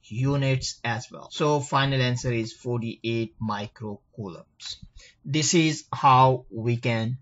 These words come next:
find. For this question, we need to find the magnitude of charge on one plate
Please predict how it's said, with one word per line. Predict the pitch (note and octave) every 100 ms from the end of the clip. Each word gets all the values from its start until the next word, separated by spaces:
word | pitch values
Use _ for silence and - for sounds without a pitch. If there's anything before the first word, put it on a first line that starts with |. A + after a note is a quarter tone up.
| _
find. | - G#2+ - _ - - - - _ _ _ _ _ _ - _ _ _ _ _ _
For | - E3 D#3+
this | C3+ F3+ -
question, | F3+ F3+ - A3+ G3+
we | D3
need | D3+ E3+
to | E3+
find | B2+ D3 D3+ D#3
the |
magnitude | C3+ B2+ B2 D#3 E3+ E3+ D#3+
of | D3 -
charge | C#3 C3 C#3 C3+ -
on | C3 C3 B2+ G#2
one | G#2+ A2+ C3+ D#3 E3 -
plate | C3 B2+ C3 C3